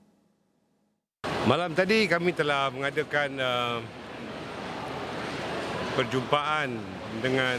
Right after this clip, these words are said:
uh, semua ketua-ketua umno bahagian di Sabah dan juga adun-adun, uh, <clears throat> kami. Dan, uh, saya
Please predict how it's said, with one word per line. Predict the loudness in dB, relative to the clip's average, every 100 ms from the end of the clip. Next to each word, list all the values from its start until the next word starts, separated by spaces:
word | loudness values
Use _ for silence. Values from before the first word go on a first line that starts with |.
| 2
uh, | 2 2 0 -2 -4 -6 -6 -4 -4 -4 -4 -4 -4 -4 -4 -4 -4 -4 -2 2
semua | 4 6 6 6 4 2 -2 -10 -8
ketua-ketua | -6 -2 -2 2 2 4 4
umno | 2
bahagian | 2 2 2 0 0
di | -2
Sabah | -4 -2 0 -2 -4 -10 -10 -8 -6 -6 -6 0
dan | 2 2
juga | 0 2 4 4 2 2 0 -2 -6 -6 -6 -6 -4 -4 -2 0
adun-adun, | 4 4 4 2 4 2 2 0
uh, | 2 2 0 -2 -4 -6 -6 -4 -4 0
<clears throat> | 2 4 4 2 -2 0 0
kami. | 2 2 0 -4 -12 -10 -10 -8 -6 -6 -4 -2 -2 0 2
Dan, | 2 2
uh, | 2 2 2 2 2 0 -2 -6 -8 -8 -6 -6 -6 -4 -4 -4 -4 -4 0
saya | 2 4 4